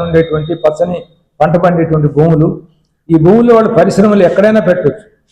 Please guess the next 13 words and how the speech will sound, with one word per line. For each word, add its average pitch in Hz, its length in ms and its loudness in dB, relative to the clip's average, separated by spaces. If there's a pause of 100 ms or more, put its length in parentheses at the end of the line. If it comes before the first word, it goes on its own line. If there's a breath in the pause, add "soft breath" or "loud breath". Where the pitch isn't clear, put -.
(140)
ఈ 180 140 2
పరిశ్రమ 214 420 0 (460)
అక్కడే 226 220 0
పెట్టాలనేటువంటిది 196 840 0
ఏమి 180 120 2
లేదు. 143 220 -2 (380)
సముద్ర 185 340 0 (120)
పంచున 165 300 0 (680)
దొనకొండ 196 360 0
ప్రాంతంలో 165 560 0 (320)
యాభై 170 300 2
వేల 170 200 2
ఎకరాలు 180 380 0